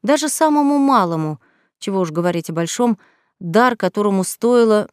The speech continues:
мне уж точно, поучиться у простых людей. И, между прочим, у моей сестры. Только тогда, наверное, возможно вырваться из карусели бесконечного бега и заметить, что жизнь-то яркая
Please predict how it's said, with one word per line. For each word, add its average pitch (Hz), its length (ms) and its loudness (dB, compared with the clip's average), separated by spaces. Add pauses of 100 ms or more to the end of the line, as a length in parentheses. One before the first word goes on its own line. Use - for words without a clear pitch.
мне 175 260 0
уж 170 120 -6
точно, 277 600 -2
поучиться 208 560 -2
у 208 60 -2
простых 202 440 -6
людей. 165 440 -4 (420)
И, 190 100 2
между 240 340 2
прочим, 302 560 -2 (160)
у 175 80 0
моей 175 400 2
сестры. 269 520 -8 (720)
Только 294 300 2
тогда, 285 360 2
наверное, 180 460 0
возможно 214 540 0
вырваться 196 540 -2
из 180 100 -6
карусели 208 480 -2
бесконечного 202 800 -4
бега 196 340 -2
и 180 80 2
заметить, 185 560 -2
что - 220 -6
жизнь-то 202 500 -2
яркая 170 720 -4